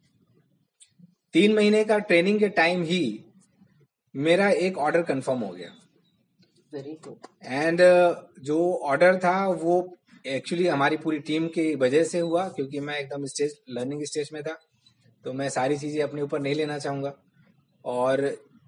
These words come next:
Speaker 1: पूरी team की वजह से order हुआ, और जो order amount था, that's thirty to thirty-two lakh rupees का था। Within three month अपनी training
Speaker 2: डॉलर्स
Speaker 1: टाइम
Speaker 2: में था क्या?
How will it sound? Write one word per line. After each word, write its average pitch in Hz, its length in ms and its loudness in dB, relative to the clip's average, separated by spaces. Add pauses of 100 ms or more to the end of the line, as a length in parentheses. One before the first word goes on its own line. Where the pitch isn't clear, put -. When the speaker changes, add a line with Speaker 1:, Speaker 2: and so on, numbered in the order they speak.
Speaker 1:
पूरी 170 160 0
team 190 280 0
की 196 60 0
वजह 185 200 2
से 185 240 -2
order 165 320 2
हुआ, 180 240 2
और 160 220 2
जो 160 180 0
order 156 500 2
amount 156 320 0
था, 170 220 0
that's 156 480 -2
thirty 151 240 0
to 175 240 -4
thirty-two 143 420 -4
lakh 151 160 -2
rupees 165 320 -2
का 165 60 -2
था। 156 300 -8 (1120)
Within 175 240 0
three 185 260 0
month 180 280 -2 (260)
अपनी 135 220 -6
training 147 300 0
Speaker 2:
डॉलर्स - 280 2
Speaker 1:
टाइम 381 120 -4
Speaker 2:
में 349 80 -10
था 349 100 0
क्या? - 220 -8